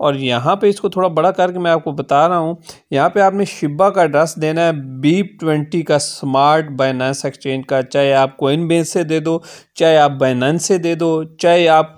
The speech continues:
जहाँ से आपको शिबा का एड्रेस मिलता है बीप ट्वेंटी का, वो इधर डालो। मेरा already यहाँ पे मैंने, अ, शिबा का एड्रेस डाला हुआ है Binance का, बीप ट्वेंटी का, नीचे पासवर्ड लिखाओ और एंटर करो, यहाँ पे आपका अकाउंट बन जाएगा।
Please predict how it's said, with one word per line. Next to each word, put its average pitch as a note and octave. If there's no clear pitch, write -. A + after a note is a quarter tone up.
जहाँ C#3+
से G3
आपको E3
शिबा D3+
का D3+
एड्रेस C3
मिलता C3
है C3+
बीप C3
ट्वेंटी C3+
का, C3+
वो C3
इधर C3+
डालो। C#3+
मेरा F#3+
already F#3+
यहाँ E3
पे F3
मैंने, D3
अ, C3+
शिबा D3+
का D3+
एड्रेस C#3+
डाला C3+
हुआ D#3
है D3+
Binance C3
का, D3+
बीप C#3
ट्वेंटी E3+
का, F3+
नीचे D3+
पासवर्ड D#3
लिखाओ G3
और D#3
एंटर F3+
करो, D3
यहाँ C3
पे D3+
आपका C#3
अकाउंट B2
बन A2
जाएगा। F#2+